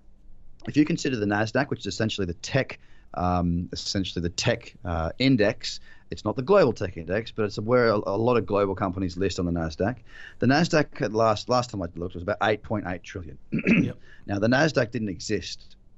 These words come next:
Speaker 1: Remember that. The Nasdaq is a, more or less a result of what's gone on with the dot-com. The technology boom, right?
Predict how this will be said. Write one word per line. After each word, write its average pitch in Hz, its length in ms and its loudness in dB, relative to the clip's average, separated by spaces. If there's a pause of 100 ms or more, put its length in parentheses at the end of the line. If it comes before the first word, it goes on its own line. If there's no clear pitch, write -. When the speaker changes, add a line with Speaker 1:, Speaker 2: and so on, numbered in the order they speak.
(320)
Speaker 1:
Remember 98 280 -4
that. 64 160 -14 (880)
The 117 80 -4
Nasdaq 120 520 2 (360)
is 110 400 0
a, 101 100 -4 (160)
more 123 320 4
or 117 40 4
less 107 180 0
a 101 60 0
result 92 480 0 (340)
of 92 220 2
what's 87 220 0
gone 90 220 2
on 87 60 2
with 82 80 0
the 80 80 -6
dot-com. 82 400 -2
The 90 100 -4
technology 110 600 2
boom, 92 540 2
right? 110 280 2